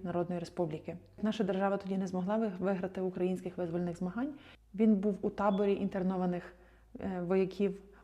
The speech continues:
У Н Р. Коли він звільнився з табору, він приїхав у Львові. Оскільки мав хист до малювання, уся його родина працювала в малярстві так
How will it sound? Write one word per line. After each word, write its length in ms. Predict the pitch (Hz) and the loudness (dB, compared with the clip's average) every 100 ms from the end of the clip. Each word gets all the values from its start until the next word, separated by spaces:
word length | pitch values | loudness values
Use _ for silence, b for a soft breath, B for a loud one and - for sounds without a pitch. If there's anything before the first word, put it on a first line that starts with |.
| - | -4
У 80 | 190 | -2
Н 140 | 175 | -2
Р. 180 | 156 - - - - _ - B | -4 -8 -16 -20 -20 _ -20 B
Коли 180 | - 196 | 0 2
він 120 | 190 | 2
звільнився 460 | 180 175 196 262 254 | 2 2 2 2 0
з 40 | |
табору, 340 | - 226 208 196 | -2 0 0 2
він 120 | 208 | 2
приїхав 440 | 202 196 196 175 | 2 0 0 0
у 80 | 175 | 0
Львові. 360 | 165 156 156 156 B B B | 2 0 -6 -10 B B B
Оскільки 360 | - 302 311 214 | -2 0 2 0
мав 180 | 190 | 0
хист 240 | 185 233 185 | 2 2 4
до 100 | 185 | 2
малювання, 600 | 175 170 185 285 285 202 - | 2 0 0 2 2 0 -4
уся 200 | 202 - | -4 2
його 200 | 214 202 | 2 2
родина 340 | 208 190 202 180 | 2 2 2 0
працювала 400 | 170 190 190 180 | 0 2 2 2
в 60 | |
малярстві 500 | 175 175 247 - - | 0 0 -2 -4 -6
так 160 | 185 | -4